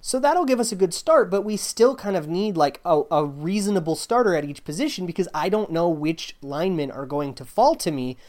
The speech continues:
when I do this draft. And just for transparency, I have not done this draft yet. As I'm recording this, I'm gonna do it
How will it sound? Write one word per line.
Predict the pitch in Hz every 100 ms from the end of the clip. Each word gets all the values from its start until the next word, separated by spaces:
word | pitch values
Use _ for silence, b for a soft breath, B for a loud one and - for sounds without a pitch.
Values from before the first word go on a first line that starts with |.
| b
when | 170 180
I | 165
do | 160 180
this | 156 147
draft. | - 185 135 - - - -
And | 190
just | 175 196
for | 196
transparency, | 214 202 269 269 -
I | 151
have | 160 160
not | 170 170 156
done | 151
this | 147 -
draft | 160 160 -
yet. | 117 113 - b b -
As | 156
I'm | 147 139
recording | - 269 220
this, | 165 160
I'm | 156
gonna | 156 151
do | 151 175
it | 165